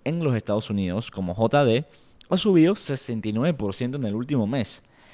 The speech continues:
Alibaba, treinta y cuatro por ciento en el último mes. Baidu, treinta por ciento en el último mes.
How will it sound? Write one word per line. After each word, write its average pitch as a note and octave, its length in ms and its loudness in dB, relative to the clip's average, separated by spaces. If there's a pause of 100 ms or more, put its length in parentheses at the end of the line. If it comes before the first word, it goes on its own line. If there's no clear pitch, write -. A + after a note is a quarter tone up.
(240)
Alibaba, C3+ 640 6
treinta G2+ 380 -4
y - 40 -18
cuatro D3 440 -2
por F#2+ 140 -10
ciento B2 260 -6
en A2+ 80 -6
el F#2 140 -4
último G#2 320 -2
mes. A2+ 340 -2 (480)
Baidu, B2+ 560 2 (180)
treinta C3+ 420 -4
por F#2+ 200 -10
ciento A#2+ 340 -2
en A2+ 120 -6
el F#2 100 -6
último G#2 380 -4
mes. G#2 360 -2